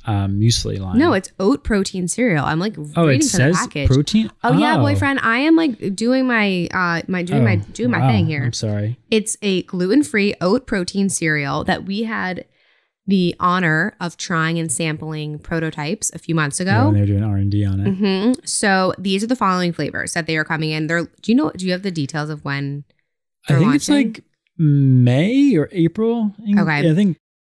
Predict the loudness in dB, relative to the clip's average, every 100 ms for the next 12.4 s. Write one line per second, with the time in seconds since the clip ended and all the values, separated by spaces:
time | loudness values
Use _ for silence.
0 | _ -18 -10 -10 -8 -4 0 2 2 2
1 | 2 2 0 0 -2 -4 -6 -2 0 0
2 | 0 -2 -2 -2 -2 -2 -4 -4 -4 -4
3 | -4 -4 -6 -6 -8 -10 -4 -2 -2 -4
4 | -6 -6 -8 -10 -10 -8 -6 -8 -6 -6
5 | -6 -4 -4 -2 -4 -4 -4 -4 -4 -6
6 | -6 -8 -10 -8 -8 -8 -10 -10 -10 -8
7 | -4 -4 -4 _ _ _ _ _ _ -2
8 | 2 2 0 -2 -4 -4 -2 -2 0 -2
9 | -4 -8 -10 -10 -8 -8 -8 -6 -6 -8
10 | -8 -4 -2 0 -2 -4 -6 -2 -2 -2
11 | -4 -4 -2 -2 -2 -4 -6 -4 -6 -6
12 | -6 -4 -4 -6